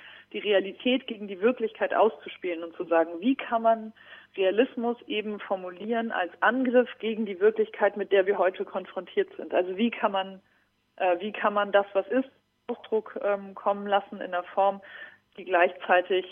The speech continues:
ähm, einem selber ein Empowerment zukommen lässt, also einem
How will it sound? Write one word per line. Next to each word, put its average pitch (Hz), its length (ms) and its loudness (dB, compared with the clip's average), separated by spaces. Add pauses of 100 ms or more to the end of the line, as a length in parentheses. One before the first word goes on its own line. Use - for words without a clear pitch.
(140)
ähm, 180 360 -6
einem 175 260 -4
selber 170 360 6
ein 160 380 -12
Empowerment 175 720 6
zukommen 151 320 -8
lässt, 147 180 0
also 175 140 2
einem 156 300 0